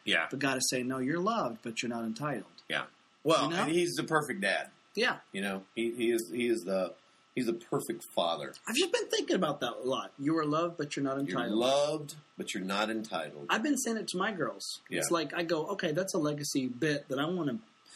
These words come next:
Speaker 1: You know,
Speaker 2: use for myself."
Speaker 1: I, I gotta be honest with you. I think, I think my father taught me that.
Speaker 2: Is that right?
Speaker 1: I, and th-, never words. It, it was never those words.
Speaker 2: Yeah.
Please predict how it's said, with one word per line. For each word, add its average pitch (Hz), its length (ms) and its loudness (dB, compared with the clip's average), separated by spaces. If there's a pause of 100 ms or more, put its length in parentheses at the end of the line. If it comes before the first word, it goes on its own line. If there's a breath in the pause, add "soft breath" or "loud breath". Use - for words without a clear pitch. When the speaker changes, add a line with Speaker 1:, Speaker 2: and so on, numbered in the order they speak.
(160 loud breath)
Speaker 1:
You - 100 0
know, 156 80 2
Speaker 2:
use 156 200 2
for 156 80 0
myself." 147 460 0
Speaker 1:
I, - 260 6
I 320 140 4
gotta 381 180 2
be 190 100 2
honest 240 200 2
with 156 100 2
you. 139 160 2
I 165 100 8
think, 196 320 -4 (140)
I 233 80 2
think 269 260 -4
my 262 120 2 (100)
father 320 240 2
taught - 300 -4
me - 60 -18
that. - 280 -12
Speaker 2:
Is 170 120 4
that 262 160 4
right? 254 160 0
Speaker 1:
I, 185 180 6
and 208 240 -2
th-, 208 100 2
never 214 320 4
words. 165 560 2
It, 131 80 2
it 156 160 2
was 151 200 2
never 160 280 4
those 139 320 2
words. 131 500 2
Speaker 2:
Yeah. 175 200 4